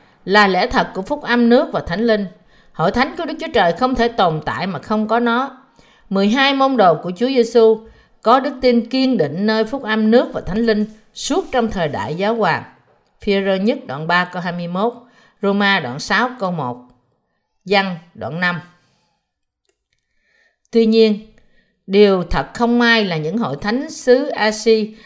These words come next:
đã đánh mất phúc âm thật của nước và thánh linh từ thời hội thánh đầu tiên.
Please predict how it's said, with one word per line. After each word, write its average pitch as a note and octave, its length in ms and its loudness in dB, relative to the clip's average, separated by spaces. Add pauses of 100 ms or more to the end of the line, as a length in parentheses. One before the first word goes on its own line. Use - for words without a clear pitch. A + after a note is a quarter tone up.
(180)
đã D3 220 -2
đánh C4 300 0
mất F4 200 -4
phúc D#4+ 120 -6
âm A3 240 -2
thật D3 180 -4 (140)
của D#3 300 -2
nước B3+ 320 4
và A#2 80 -6
thánh E3+ 180 -8
linh G#3 300 0
từ D#3 180 -4
thời C#3+ 300 -4
hội A#2+ 180 -10
thánh G3+ 280 -6
đầu C3 180 -6
tiên. E3+ 400 -10